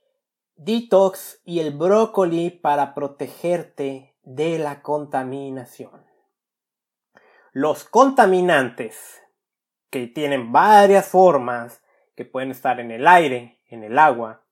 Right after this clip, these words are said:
en el suelo, que tienen otras, eh, maneras de propagarse, como en forma de energía, de radiación, de vibraciones, de ruido,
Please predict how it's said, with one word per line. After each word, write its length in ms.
en 140
el 100
suelo, 600
que 100
tienen 340
otras, 560
eh, 400
maneras 920
de 100
propagarse, 760
como 200
en 80
forma 280
de 60
energía, 760
de 100
radiación, 1080
de 140
vibraciones, 1000
de 100
ruido, 680